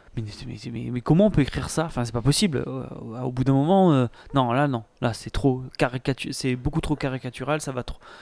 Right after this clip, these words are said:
Euh, j'ai pas du tout aimé ce côté-là du film. Euh. Et pourtant, Dieu sait que, euh, un mec dans cette position-là, enfin, de... qui a la tête d'un empire comme ça et tout, il aurait peut-être des choses intéressantes à raconter, quoi.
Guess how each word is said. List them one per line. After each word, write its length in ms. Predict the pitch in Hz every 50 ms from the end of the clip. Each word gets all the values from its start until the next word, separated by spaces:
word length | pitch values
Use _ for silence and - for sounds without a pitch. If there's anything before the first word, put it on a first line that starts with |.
| - - - - - - - - - -
Euh, 380 | 127 127 - - - 123 127
j'ai 100 | 120 120
pas 120 | 120 131 123
du 200 | 117 131 160 160
tout 200 | - - 196 190
aimé 160 | 170 160 165
ce 80 | 165 -
côté-là 320 | - 143 - 147 135 147
du 140 | 143 139 127
film. 300 | 123 - - 170 175 170
Euh. 840 | 147 131 123 123 120 120 117 117 113 113 113 113 113 113 110 113 110 113 117 120 - - - - - -
Et 80 | 131 143
pourtant, 300 | - 165 - - 226 220
Dieu 200 | 214 175 185 202
sait 240 | 190 - - 214 214
que, 160 | - - -
euh, 600 | 185 196 202 196 190 165 143 135 131 131 131 -
un 100 | 135 139
mec 220 | 147 156 175 170
dans 100 | 156 156
cette 160 | 143 - - -
position-là, 640 | - - 143 127 135 - - 147 135 135 151 175
enfin, 220 | 190 180 - 131 123
de... 340 | 123 127 123 120 120 117 117 - -
qui 180 | - - 131
a 60 | 120
la 120 | 120 120 120
tête 240 | _ - 170 160 135
d'un 140 | 139 131
empire 340 | 127 127 123 - - 143 131
comme 160 | - 139 127
ça 120 | 123 - 123
et 80 | 120
tout, 240 | 117 - - 226 226 - - - - - - - - - - -
il 140 | 143 147 139
aurait 160 | 143 151 160
peut-être 220 | 147 143 - 151 147
des 60 | 143
choses 200 | 131 - 147 139
intéressantes 480 | 135 127 - 127 127 123 - 160 151 139
à 40 |
raconter, 380 | 117 117 117 - 127 123 - 208
quoi. 180 | - - 120